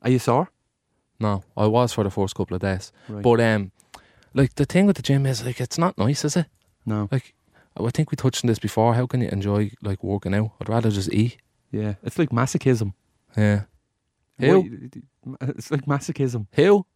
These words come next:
Speaker 1: <laughs>
Speaker 2: So you,
Speaker 1: Eminem.
Speaker 2: you don't miss, uh, Lapland, no? And you'd never go again?
Speaker 1: No. And it was so stressful, man. There was so much travelling. And with kids, I, I, I didn't get five minutes to just bleed and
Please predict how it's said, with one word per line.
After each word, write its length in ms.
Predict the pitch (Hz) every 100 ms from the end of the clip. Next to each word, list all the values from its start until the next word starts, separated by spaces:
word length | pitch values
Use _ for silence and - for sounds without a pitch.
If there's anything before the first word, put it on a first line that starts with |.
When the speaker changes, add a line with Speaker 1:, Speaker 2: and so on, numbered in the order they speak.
| _ - - -
Speaker 1:
<laughs> 280 | 262 _ 262 _ _ _ _ _
Speaker 2:
So 120 | - 123
you, 100 | 120
Speaker 1:
Eminem. 180 | 104 98
Speaker 2:
you 80 | 117
don't 260 | 139 -
miss, 320 | 123 131 - - _
uh, 200 | 117 110
Lapland, 480 | 107 104 107 98 90
no? 200 | 98 117 - _ _ _ _ _ _
And 140 | 104
you'd 120 | 107 95
never 180 | 113 113
go 180 | 104 98
again? 260 | 101 98 98
Speaker 1:
No. 360 | 104 110 104 92
And 100 | 123
it 40 |
was 120 | 117
so 200 | - 165
stressful, 440 | 151 - 123 - 117
man. 120 | 104
There 80 | 104
was 80 | 101
so 160 | 147
much 260 | 147 127 - _ _ _
travelling. 540 | - 107 117 120 98 - _ _ - - -
And 120 | - 104
with 100 | 95
kids, 440 | - 120 123 -
I, 160 | - 120 -
I, 200 | 123 120 113
I 80 |
didn't 260 | 127 156 160
get 160 | 123 107
five 300 | 107 101 98
minutes 360 | 107 120 113
to 140 | - 101
just 320 | 104 113 -
bleed 260 | - 104 104
and 200 | 101 92